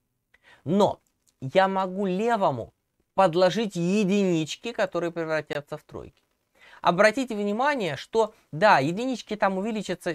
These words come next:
могут увеличиться на один, стать двойками для правого пакмана, но мне это не очень интересует, мне это нравится больше. Двойки я лучше отдам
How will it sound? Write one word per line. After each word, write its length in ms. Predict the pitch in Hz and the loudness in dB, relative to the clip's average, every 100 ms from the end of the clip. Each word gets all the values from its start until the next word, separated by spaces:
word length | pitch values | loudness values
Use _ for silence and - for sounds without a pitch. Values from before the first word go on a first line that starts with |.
| 160 | -4
могут 340 | 175 151 139 | -2 -4 -6
увеличиться 800 | 85 139 143 135 - - 120 87 | -10 -10 -10 -10 -16 -10 -8 -8
на 180 | 92 120 | -6 -6
один, 200 | 117 110 | -4 -6
стать 240 | 110 147 170 | -10 -8 -4
двойками 480 | 233 349 254 214 190 | 0 0 0 -2 -2
для 320 | 147 151 175 | -4 -2 0
правого 300 | 196 170 143 | 4 4 4
пакмана, 400 | 156 143 143 151 | 0 -2 -4 -10
но 140 | 233 | -8
мне 200 | 285 269 | -6 -6
это 120 | 254 | -6
не 180 | 240 247 | -6 -2
очень 340 | 208 143 143 131 | -2 -4 -6 -8
интересует, 560 | 127 127 117 - - | -8 -10 -12 -14 -14
мне 220 | 165 196 - | -8 -8 -6
это 280 | 175 180 143 - _ 156 | -4 -2 -4 -8 _ -6
нравится 360 | 151 139 - | -4 -4 -8
больше. 320 | 113 - - _ _ _ - - - | -16 -18 -20 _ _ _ -20 -20 -12
Двойки 580 | 135 151 208 277 262 - | -4 -2 2 2 2 -4
я 160 | 175 151 | 0 0
лучше 320 | 139 127 - | 0 -4 -4
отдам 500 | 123 131 120 85 | -4 0 -2 -2